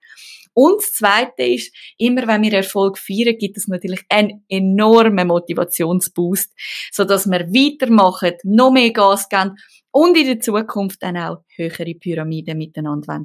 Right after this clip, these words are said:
bauen wollen. Ja, das ist Success Pyramid Model und das sind die wichtigsten Faktoren, wenn es darum geht, um sich als Team können erfolgreich weiterentwickeln und über sich herauswachsen.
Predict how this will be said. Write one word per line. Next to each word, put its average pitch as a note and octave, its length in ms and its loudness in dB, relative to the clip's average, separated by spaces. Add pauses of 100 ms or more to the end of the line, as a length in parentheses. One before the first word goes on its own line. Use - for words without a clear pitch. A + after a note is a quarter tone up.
bauen - 260 -12
wollen. D#3+ 160 -14 (1300)
Ja, G3 420 2
das G#3+ 300 -4
ist - 500 -6
Success - 600 -2
Pyramid A3+ 520 2
Model G#3 440 0
und A3 160 -4
das A3 140 -6
sind G#3+ 200 -6
die F#3+ 160 -10
wichtigsten A3 560 -8
Faktoren, G3+ 800 -4 (320)
wenn F#3+ 220 0
es A3+ 160 -2
darum G#3 200 -4
geht, F#3+ 380 2
um G#3+ 140 0
sich G#3+ 200 -4
als F#3+ 280 0
Team G3+ 240 -4
können F#3 400 -4 (400)
erfolgreich G3 680 0
weiterentwickeln A3+ 1000 -2
und F#3 100 -6
über F3+ 220 -6
sich E3+ 260 -8
herauswachsen. D#3+ 720 -8